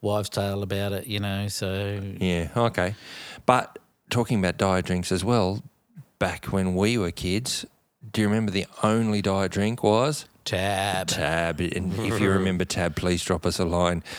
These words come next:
Speaker 2: Uh, Tab soft drink, I remember as a kid, I loved soft drink. As I've told you, I used to drink it whenever I could and still do, which is all the time, which isn't good for me. But, um,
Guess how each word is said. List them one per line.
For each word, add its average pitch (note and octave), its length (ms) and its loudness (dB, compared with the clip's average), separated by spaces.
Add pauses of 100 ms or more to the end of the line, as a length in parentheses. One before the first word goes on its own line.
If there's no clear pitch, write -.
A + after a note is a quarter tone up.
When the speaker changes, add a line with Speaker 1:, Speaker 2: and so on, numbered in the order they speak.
(220)
Speaker 2:
Uh, F#2+ 260 2
Tab A2+ 320 -2
soft G2 300 0
drink, G2 280 0
I G#2 120 0
remember G2 320 2
as F#2+ 140 0
a F#2 60 0
kid, G2 280 -2
I F2+ 140 0
loved F2 280 0
soft F#2 280 0
drink. G2 200 2
As F#2 160 -2
I've E2+ 140 -2
told F2+ 300 2
you, F2+ 100 4
I F2 40 4
used F2 280 0
to - 80 -4
drink F2 440 -2 (340)
it F#2+ 220 2
whenever F2 560 2
I E2 100 0
could F2 280 2
and G#2+ 180 2
still G2 200 2
do, E2 240 0 (320)
which - 180 0
is F2 100 2
all E2 120 4
the F2 80 2
time, E2+ 260 2
which F2 160 0
isn't F2 240 0
good F2+ 180 0
for F2 140 0
me. E2 160 0 (420)
But, F2 440 0 (560)
um, F#2 260 0